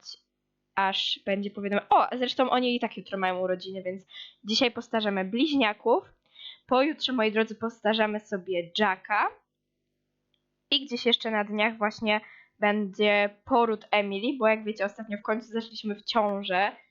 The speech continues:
W końcu będzie kolejne dziecko. I dzisiaj też chcę się zająć tutaj, y, tymi rzeczami Jacka, ponieważ tak, musimy komunikację,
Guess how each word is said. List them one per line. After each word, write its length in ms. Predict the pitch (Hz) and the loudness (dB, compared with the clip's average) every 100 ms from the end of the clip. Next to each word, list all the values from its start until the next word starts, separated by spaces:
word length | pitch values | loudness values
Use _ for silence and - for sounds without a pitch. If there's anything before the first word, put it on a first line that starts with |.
| _ | _
W 20 | - | -2
końcu 300 | 226 226 220 | 0 0 -4
będzie 220 | 214 208 | -4 -2
kolejne 500 | 226 208 220 214 202 | 0 0 0 -4 -4
dziecko. 800 | 208 202 202 _ - 185 220 269 _ _ _ _ _ _ _ _ _ _ _ 262 | 0 0 -2 _ -2 0 0 -2 _ _ _ _ _ _ _ _ _ _ _ -4
I 100 | 254 | -2
dzisiaj 400 | 240 - 220 233 | -2 2 0 2
też 260 | 202 208 | 2 2
chcę 280 | - - 226 | 0 -4 -4
się 200 | - 240 | 0 -2
zająć 680 | 220 214 196 190 190 226 285 - - _ _ _ _ _ _ _ _ | 2 2 2 2 0 0 -6 -12 -20 _ _ _ _ _ _ _ _
tutaj, 560 | - 208 - 202 202 254 | -6 -6 -2 2 2 0
y, 600 | - 190 190 190 190 196 - | -2 2 4 6 4 2 0
tymi 560 | 220 220 226 220 220 | -4 -2 -2 0 2
rzeczami 640 | 220 208 - 208 208 208 190 | 2 0 0 -2 -2 -10 -2
Jacka, 500 | 214 196 - 190 214 - | 0 0 -2 -2 -2 -4
ponieważ 640 | 240 202 202 202 320 - - _ - _ | -4 -4 0 2 2 -2 -8 _ -20 _
tak, 260 | 202 - - | -2 -2 -6
musimy 360 | 208 - 277 294 | -8 0 0 0
komunikację, 1160 | 277 233 233 240 - 190 - - 170 180 294 | 0 0 0 -2 -2 -2 -4 -6 -2 0 -2